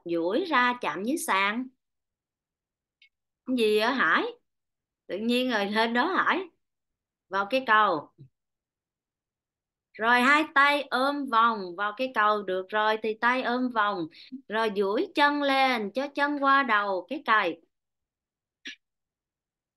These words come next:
Hiên ơi, duỗi cái đầu ra Hiên ơi. Cái cờ-, cái cầu là cái đầu em duỗi ra. Đúng rồi. Cái vai cổ chạm sàn. Rồi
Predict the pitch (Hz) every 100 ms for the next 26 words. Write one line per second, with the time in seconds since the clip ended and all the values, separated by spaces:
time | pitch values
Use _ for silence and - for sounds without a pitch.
0 | _ _ _ _ _ _ _ _ _ _
1 | _ _ _ - 247 277 254 247 254 226
2 | 175 180 294 359 262 214 214 240 254 254
3 | 247 240 247 247 214 170 - _ _ _
4 | _ 254 262 220 180 214 214 254 262 214
5 | 208 220 208 269 285 214 214 220 254 214
6 | 190 359 302 262 277 277 247 175 - _
7 | _ _ 185 208 370 302 233 240 233 196
8 | 160 - _ - 262 262 254 269 262 160
9 | 175 349 196 202 208 220 214 220 214 170
10 | 139 _ _ _ _ _ 185 214 226 214